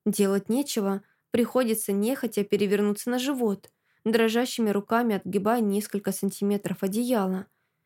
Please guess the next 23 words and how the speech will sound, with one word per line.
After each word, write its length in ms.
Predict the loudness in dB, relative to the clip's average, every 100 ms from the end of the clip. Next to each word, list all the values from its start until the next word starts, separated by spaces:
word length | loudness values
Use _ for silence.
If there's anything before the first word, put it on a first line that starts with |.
| _
Ровно 400 | 0 2 4 2
столько, 480 | 0 -2 0 0 -2
чтобы 320 | -4 -2 0
обнажить 480 | 2 2 0 0 -2
нужные 540 | 0 2 0 0 0 2
им 220 | 2 2
миллиметры 560 | 2 2 2 0 -4
кожи. 560 | -2 0 0 0 -4 -4 -12 _ _ _ _ _
«Так 320 | 4 6 4 2
не 140 | 2
пойдет, 560 | 4 2 2 4 2 2
крошка!» 680 | 4 4 2 -2 -2 -2 -6 _ _ _ -12
Саша 360 | -2 0 0
склоняется 720 | -4 0 2 2 2 0 0 0
надо 280 | 2 2
мной 320 | 2 2 2 0
и 140 | 2
резко 380 | 2 2 0 -2
распахивает 840 | -2 -2 0 0 0 -2 -2 -2
согревающую 800 | -4 -2 0 2 2 0 0 0
меня 220 | 0 0
теплую 460 | -2 -4 -2 -2 -4
ткань. 460 | 0 2 2 0